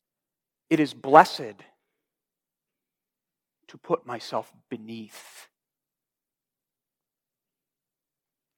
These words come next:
And it starts with our will. We human beings are self-willed creatures, meaning that we wish to assert our wills, that is, what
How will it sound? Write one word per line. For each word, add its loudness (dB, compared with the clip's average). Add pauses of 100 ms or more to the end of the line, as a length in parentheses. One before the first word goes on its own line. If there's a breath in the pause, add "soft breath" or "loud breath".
(320)
And -12
it -18
starts 6
with -2
our 6
will. -2 (1300)
We -8
human 0
beings 6
are 4
self-willed 2
creatures, -4
meaning 0
that 4
we -6
wish -2
to -10
assert 2 (160)
our 12
wills, 2
that 4
is, 0 (200 soft breath)
what 8